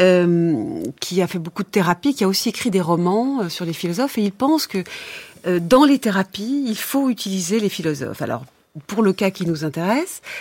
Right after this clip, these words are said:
parce que les philosophes, euh, évidemment, traitent de questions existentielles. Ils pensent qu'il, qu'il faut mener des thérapies aussi de nature existentielle. Il, dans le cas qui nous intéresse, il a écrit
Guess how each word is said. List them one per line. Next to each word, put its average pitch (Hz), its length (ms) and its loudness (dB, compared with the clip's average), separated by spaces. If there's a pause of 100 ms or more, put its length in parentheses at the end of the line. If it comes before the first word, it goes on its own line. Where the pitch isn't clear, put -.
(200)
parce - 160 -6
que - 100 -6
les 151 420 -6
philosophes, 147 560 -6
euh, 131 100 -8
évidemment, 139 360 -8
traitent 147 300 -8
de 143 80 -10
questions 143 340 -10
existentielles. 165 680 -2
Ils 220 120 0
pensent 170 260 -2
qu'il, - 280 -16
qu'il - 120 -16
faut - 140 -10
mener 160 280 -4
des 147 140 -8
thérapies 175 600 -10 (320)
aussi 214 400 4
de 165 80 -6
nature 156 440 -6
existentielle. 175 720 -4 (480)
Il, 226 200 0
dans 214 180 4
le 196 80 4
cas 202 160 0
qui 165 140 -6
nous 151 140 -2
intéresse, 151 420 -4
il 190 100 -4
a 185 40 0
écrit 254 380 -6